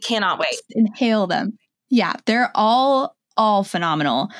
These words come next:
Speaker 2: Honestly, I feel
Speaker 1: Mm-hmm.
Speaker 2: like you could read all of them in the fall and still feel like those, they, I'm speechless because they're just too good. You're, first of all, you're gonna love them. You're gonna love them.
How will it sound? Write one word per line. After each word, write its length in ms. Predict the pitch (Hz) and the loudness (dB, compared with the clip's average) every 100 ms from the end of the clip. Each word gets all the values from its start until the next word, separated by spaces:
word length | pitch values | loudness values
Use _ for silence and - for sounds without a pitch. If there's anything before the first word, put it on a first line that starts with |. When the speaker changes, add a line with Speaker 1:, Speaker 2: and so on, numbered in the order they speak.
| - - | -18 -6
Speaker 2:
Honestly, 360 | - 226 247 254 | 0 2 2 2
I 40 | 233 | 2
feel 120 | 214 | 2
Speaker 1:
Mm-hmm. 60 | |
Speaker 2:
like 80 | 208 | 2
you 80 | 214 | 2
could 140 | 208 190 | 0 0
read 400 | 196 180 180 - - _ _ - | 0 0 0 -4 -8 _ _ -4
all 160 | 165 | 0
of 100 | 196 | 2
them 420 | 214 240 247 233 - _ _ _ _ - | 4 6 4 2 -4 _ _ _ _ 0
in 100 | 247 | 4
the 80 | 262 | 4
fall 420 | 254 247 240 247 - | 2 2 4 2 2
and 180 | 208 202 | 2 0
still 460 | - 190 170 170 | -2 0 0 0
feel 580 | - - 190 165 180 165 | -2 -2 0 2 0 0
like 320 | 185 170 - - | -2 -2 -4 0
those, 320 | 185 180 - - - - | 0 0 -6 -16 -8 -2
they, 220 | 220 - - _ _ _ _ _ - | -2 -2 -16 _ _ _ _ _ -2
I'm 280 | 220 220 208 | 2 2 0
speechless 460 | - 185 208 220 | -2 -2 -2 -2
because 260 | 220 226 208 | 0 0 0
they're 160 | 190 | -2
just 520 | 175 165 - - - - | -2 -6 -8 -10 -10 -8
too 160 | - | -4
good. 220 | 165 - 214 | -4 -2 -2
You're, 240 | 202 - | -2 -2
first 240 | - 214 220 | -4 -4 -2
of 40 | |
all, 60 | 220 | -2
you're 120 | 202 | -2
gonna 280 | 190 170 147 - 571 554 | -2 -2 -4 -4 -4 -2
love 440 | 202 185 185 165 190 | -2 0 0 0 -2
them. 300 | - 214 226 | -2 0 2
You're 120 | 220 | 2
gonna 160 | 202 185 | 0 0
love 220 | - 214 | -2 -2
them. 220 | 175 226 | -4 -4